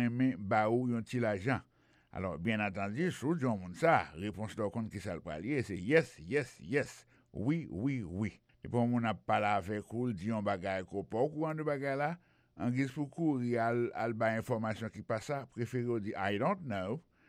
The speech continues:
I don't know, ça veut dire, moi, pas connais. I don't know, moi, pas connais. You don't know, ou pas connais. He doesn't know, li pas connais. We don't know,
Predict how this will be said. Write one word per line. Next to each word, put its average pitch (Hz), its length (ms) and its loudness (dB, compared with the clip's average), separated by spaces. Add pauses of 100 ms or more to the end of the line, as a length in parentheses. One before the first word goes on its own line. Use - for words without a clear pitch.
(160)
I 98 80 0
don't 110 220 -2
know, 143 100 -4
ça 120 200 0
veut 104 100 -2
dire, 123 140 -2
moi, 104 100 -2
pas 87 160 -4
connais. 76 320 -14 (400)
I 107 160 2
don't 120 240 4
know, 104 300 -2
moi, 87 120 -6
pas 95 180 -4
connais. 123 420 0 (240)
You 165 180 2
don't 135 260 2
know, 95 360 -4
ou 110 100 -6
pas 123 200 4
connais. 104 360 -2 (240)
He 120 160 0
doesn't 143 480 6
know, 101 380 -6
li 113 80 -4
pas 110 160 4
connais. 92 340 -6 (300)
We 135 200 2
don't 117 280 0
know, 110 260 -2